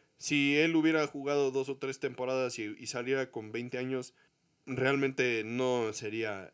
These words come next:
el tema. Aquí lo que pasa es que no ha jugado y eso le pesa a, a quien sea, ¿no? O sea,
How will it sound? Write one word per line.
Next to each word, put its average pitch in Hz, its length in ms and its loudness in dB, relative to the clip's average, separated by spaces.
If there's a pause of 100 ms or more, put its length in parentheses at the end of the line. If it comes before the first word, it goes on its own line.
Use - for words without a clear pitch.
el 117 180 -8
tema. 135 260 2
Aquí 151 400 0
lo 127 220 -4
que 110 120 -12
pasa 143 480 -2
es 131 140 -4
que 135 120 -4
no 151 340 4
ha 160 60 0
jugado 170 540 2
y 120 220 0
eso 170 500 0 (400)
le 127 180 2
pesa 170 680 4
a, 135 160 -4
a 120 80 -2
quien 131 300 -4
sea, 180 380 2
¿no? 156 280 -6
O 120 80 -8
sea, 127 180 -8